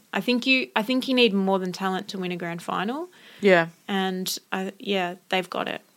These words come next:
Speaker 2: And I guess we have to mention the fact that because they're in Adelaide and they're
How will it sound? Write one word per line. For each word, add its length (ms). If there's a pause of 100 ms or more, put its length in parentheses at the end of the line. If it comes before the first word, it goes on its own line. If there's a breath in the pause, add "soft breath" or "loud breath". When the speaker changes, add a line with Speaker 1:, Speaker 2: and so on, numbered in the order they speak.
(380)
Speaker 2:
And 260
I 120
guess 420
we 240
have 260
to 280
mention 340
the 100
fact 340
that 200 (720 soft breath)
because 320
they're 180
in 60
Adelaide 640
and 260
they're 440